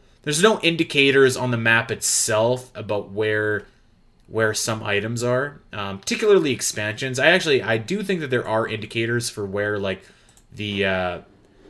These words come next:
like, the big expansions are, or the big, um, not expansions, like, the, the power-up items, for example. Like, there is a place that'll show you where, uh, it won't show you what it is, but it'll show you that there's a dot here, and that means that there is, like, um,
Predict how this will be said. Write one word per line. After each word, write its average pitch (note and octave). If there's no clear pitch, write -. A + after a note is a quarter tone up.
like, -
the B2+
big B2
expansions G2
are, F#2+
or A2+
the A2+
big, G#2
um, F#2+
not G#2
expansions, F#2
like, F#2+
the, F#2+
the G2+
power-up A2+
items, F#2
for -
example. F#2
Like, F#2+
there D#3
is D#3+
a D3+
place C#3
that'll A2+
show A#2+
you A#2+
where, A2
uh, G#2
it C#3+
won't F#3
show E3
you C3+
what A#2
it A2
is, B2
but A2+
it'll A2+
show C3
you B2+
that A2
there's G#2+
a G2
dot B2
here, A#2+
and A2
that G#2+
means G#2+
that G2
there G#2
is, G2
like, G2
um, -